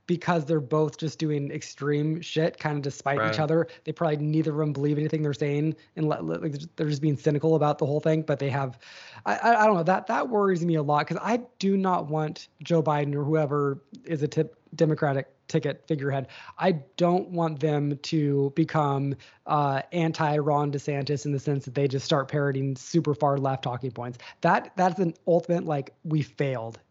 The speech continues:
Speaker 1: You know, that's, like, our, our political culture failed if, if we have only, like, two extremes taking over the, the,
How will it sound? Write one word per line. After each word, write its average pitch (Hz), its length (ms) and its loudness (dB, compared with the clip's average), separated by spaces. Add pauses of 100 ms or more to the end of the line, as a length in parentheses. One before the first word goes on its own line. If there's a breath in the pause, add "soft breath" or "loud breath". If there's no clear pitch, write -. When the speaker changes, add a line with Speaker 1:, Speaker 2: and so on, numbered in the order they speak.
(140)
Speaker 1:
You 147 160 0
know, 139 220 0
that's, 143 260 -4
like, 139 200 -4
our, 143 260 2 (100)
our 131 300 -2 (260)
political 156 560 0 (240)
culture 139 440 -2
failed 131 400 -2
if, - 60 -6 (260 loud breath)
if 170 120 0
we 175 80 4
have 147 260 2
only, 165 300 2
like, 139 240 -4
two 165 240 2
extremes 139 560 -2
taking 160 400 0
over 135 380 -2 (300 loud breath)
the, 135 260 -4
the, 127 380 -6